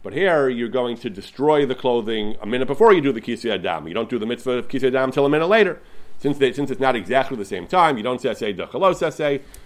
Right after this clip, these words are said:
Therefore, he says, if we're weighing the mitzvah saseh of kisui adam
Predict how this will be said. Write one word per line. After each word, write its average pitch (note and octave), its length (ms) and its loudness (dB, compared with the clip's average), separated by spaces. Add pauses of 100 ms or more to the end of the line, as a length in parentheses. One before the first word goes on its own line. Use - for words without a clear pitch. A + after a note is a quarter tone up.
(120)
Therefore, E3 420 0
he C3+ 100 -2
says, C3 440 -2
if - 160 -12
we're A2+ 120 -2
weighing C3+ 560 0
the G2+ 80 -4
mitzvah C#3+ 320 -4
saseh B2+ 440 0
of G2 120 -4
kisui B2+ 280 -4
adam G#2 540 2